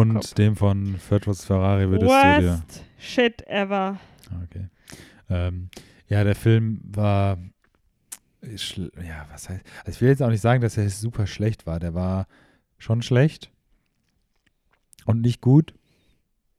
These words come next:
Speaker 1: und hat
Speaker 2: <laughs>
Speaker 1: eine Message so schlecht rübergebracht, wie sie nicht erzwungener hätte wirken können, aber
Speaker 2: Aber er war auch oft so campy, dass er wieder ein bisschen Spaß gemacht hat. Also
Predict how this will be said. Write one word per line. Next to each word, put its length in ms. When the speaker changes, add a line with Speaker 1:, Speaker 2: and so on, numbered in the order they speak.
Speaker 1:
und 240
hat 120
Speaker 2:
<laughs> 200
Speaker 1:
eine 300
Message 580
so 280
schlecht 260
rübergebracht, 840
wie 200
sie 440
nicht 400
erzwungener 680
hätte 260
wirken 260
können, 320
aber 520
Speaker 2:
Aber 140
er 120
war 220
auch 120
oft 240
so 140
campy, 640
dass 240
er 160
wieder 160
ein 220
bisschen 400
Spaß 540
gemacht 320
hat. 60
Also 280